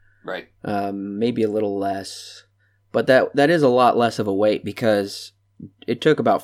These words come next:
Speaker 2: four years from District nine to get to Elysium, so it did cut down on that time. Uh, I would say this, visually, it's not as ambitious as Elysium was.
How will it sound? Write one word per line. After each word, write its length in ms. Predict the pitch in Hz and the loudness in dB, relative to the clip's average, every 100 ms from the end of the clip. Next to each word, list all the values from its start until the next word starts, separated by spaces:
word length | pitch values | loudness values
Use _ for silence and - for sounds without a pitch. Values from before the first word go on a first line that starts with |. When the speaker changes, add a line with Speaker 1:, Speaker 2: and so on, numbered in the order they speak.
| - | -4
Speaker 2:
four 280 | 139 147 | 2 2
years 640 | 127 120 127 117 - - - | 4 2 2 2 -2 -10 -14
from 160 | - 110 | -6 -2
District 300 | 113 - 107 | -2 -2 -4
nine 160 | 107 104 | -2 -2
to 60 | |
get 160 | 104 101 | -4 -4
to 80 | 107 | -4
Elysium, 500 | 101 101 - 95 92 | -4 -4 -6 -10 -6
so 160 | - | -2
it 80 | 98 | -2
did 300 | 107 113 - | 0 -2 -2
cut 160 | - 143 | -4 0
down 160 | 120 | 0
on 100 | 113 | 0
that 160 | 107 95 | -4 -6
time. 420 | 110 104 98 101 _ - _ _ | -6 -6 -6 -10 _ -20 _ _
Uh, 180 | - 101 | -4 -2
I 100 | 98 | 2
would 120 | 135 123 | 2 4
say 220 | 131 120 | 2 4
this, 340 | 113 113 - | 2 2 -2
visually, 800 | 101 127 143 123 113 110 104 104 | 0 2 4 4 4 2 0 -2
it's 460 | 101 - - - _ _ _ | -6 -8 -20 -20 _ _ _
not 500 | 104 110 110 110 113 | -16 -10 -6 -2 -2
as 160 | 104 | -2
ambitious 720 | 107 95 92 98 98 - 92 | -4 -8 -8 -8 -6 -4 -4
as 160 | 101 101 | -2 -4
Elysium 680 | 95 92 95 92 104 95 92 | -4 -8 -8 -8 -10 -8 -8
was. 520 | 90 90 87 - | -8 -10 -12 -16